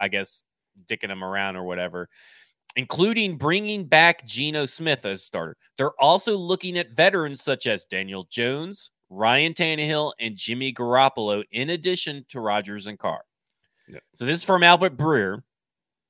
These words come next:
Speaker 1: and this makes sense. And this, and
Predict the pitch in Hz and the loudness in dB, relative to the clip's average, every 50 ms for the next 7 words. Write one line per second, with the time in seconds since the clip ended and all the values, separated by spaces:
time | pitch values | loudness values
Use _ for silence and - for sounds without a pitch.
0 | _ _ _ _ _ _ _ _ _ _ - 117 123 123 123 123 127 127 127 127 | _ _ _ _ _ _ _ _ _ _ -8 -6 -4 -2 -2 -2 -2 -4 -4 -6
1 | 135 127 - _ _ 120 - 135 151 151 - - 160 165 - - - 220 233 202 | -8 -10 -12 _ _ -10 -4 -2 -2 -2 -2 -4 -4 -4 -4 -4 -6 -4 -4 -4
2 | 165 - - - - 147 151 151 165 175 - - - - _ _ _ - 151 160 | -4 -6 -12 -8 -6 -6 -4 -4 -4 -4 -4 -6 -8 -10 _ _ _ 0 0 0
3 | 165 165 165 160 | 0 -2 -10 -12